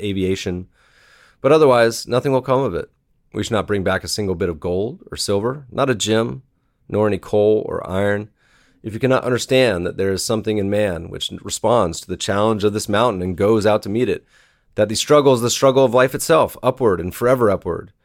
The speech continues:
that you won't see why we go.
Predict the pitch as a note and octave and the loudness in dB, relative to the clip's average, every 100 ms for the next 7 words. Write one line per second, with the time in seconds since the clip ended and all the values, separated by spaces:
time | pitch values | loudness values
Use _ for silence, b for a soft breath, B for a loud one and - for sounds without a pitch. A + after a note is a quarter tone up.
0 | _ _ _ _ _ _ - G#2+ A#2+ A#2+ | _ _ _ _ _ _ -6 -4 -2 2
1 | B2+ A#2 - A#2+ G2+ A2 A2+ F#2+ F2 D#2 | 2 2 -2 -4 0 2 0 -2 -4 -8
2 | A1 - | -12 -14